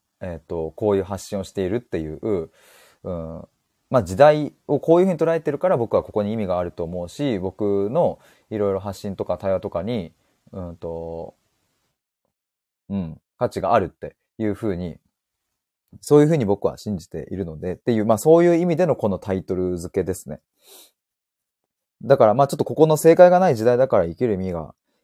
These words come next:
必要であるっていうことも、ちょっと後々触れたいと思いますが、えーっと、ちょっとじゃあ、もっちゃさんが、えーっと、文字起こししてくれたやつを、ちょっと振り返りつつ、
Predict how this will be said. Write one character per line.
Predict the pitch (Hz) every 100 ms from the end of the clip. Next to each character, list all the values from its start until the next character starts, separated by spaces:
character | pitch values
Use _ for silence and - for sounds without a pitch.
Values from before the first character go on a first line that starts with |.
| _
必 | -
要 | 101
で | 95
あ | 107
る | 101
っ |
て | 80 -
い |
う | 82
こ | -
と | -
も、 | 87 80
ち | 117
ょ |
っ |
と | 113
後 | 87 82 101
々 | 95
触 | 98 101
れ | 101
た | 101
い | 87
と | 82
思 | 80
い | 80
ま | 80
す | -
が、 | - 107 117 - _ - - - - - _ _ -
え | 110 101
ー |
っ | 98
と、 | -
ち |
ょ | 202
っ |
と | 156
じ | 117
ゃ | 104
あ、 |
も | 107
っ | 131
ち | 147
ゃ |
さ | 127 95
ん | 82 82
が、 | 98 107 82 78 _ _ -
え |
ー | 85 82
っ | _
と、 | 85 80 85 82 85 - _ -
文 | 104
字 | 120
起 |
こ | 107
し | 95 80
し |
て | 101
く | - 104
れ | 101
た | -
や | 104 101
つ | - 80
を、 | 92 92 82
ち | 185
ょ |
っ |
と | 147
振 | 104
り | 113
返 | - 123 120
り | 113
つ | - 120
つ、 | - 92 82 78